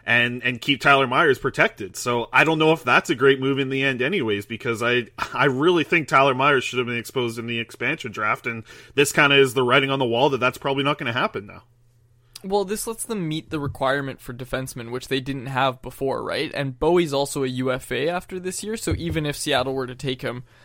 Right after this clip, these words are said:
Speaker 2: if it works out in the Canucks, with the Canucks, <laughs> then they could re-sign him if they wanted to. Uh, but yeah, this helps them meet the, uh, expansion kinda criteria. Like, they have to have three D to protect, and they, I don't think they did before. So,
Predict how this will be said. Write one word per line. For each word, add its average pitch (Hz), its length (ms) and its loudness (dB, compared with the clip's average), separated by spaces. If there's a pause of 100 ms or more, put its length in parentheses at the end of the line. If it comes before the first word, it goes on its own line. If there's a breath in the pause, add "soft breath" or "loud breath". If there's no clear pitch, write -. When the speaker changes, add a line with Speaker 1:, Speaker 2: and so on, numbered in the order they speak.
(140)
Speaker 2:
if 143 240 -2
it 143 120 -2
works 151 360 2
out 139 160 2
in 135 80 -8
the 127 100 -6
Canucks, 120 500 -6
with 135 280 -4
the 131 80 -6
Canucks, 143 480 -2
<laughs> 139 80 -6
then 127 180 -4
they 131 140 -4
could 156 320 0
re-sign 131 480 -2
him 117 100 -10
if - 140 -14
they 127 100 -4
wanted 127 420 -2
to. 233 240 -4 (380 soft breath)
Uh, 139 180 6
but 127 200 0
yeah, 147 180 6
this 131 160 -2
helps - 240 -2
them 143 200 -2
meet 131 260 -6
the, 127 320 -6 (260)
uh, 113 180 -6 (460)
expansion 127 800 -4 (120)
kinda 127 200 -6
criteria. 113 800 -2
Like, 113 180 -8
they 131 100 -2
have 127 160 -2
to 135 60 -4
have 120 140 -2
three 127 240 -8
D 123 300 -8 (100)
to 123 140 -8
protect, 131 420 -2
and 117 140 -12
they, 110 160 -12
I 127 80 0
don't 123 160 -8
think 120 160 -12
they 95 100 -10
did - 260 -10
before. - 400 -10 (300 soft breath)
So, 127 360 0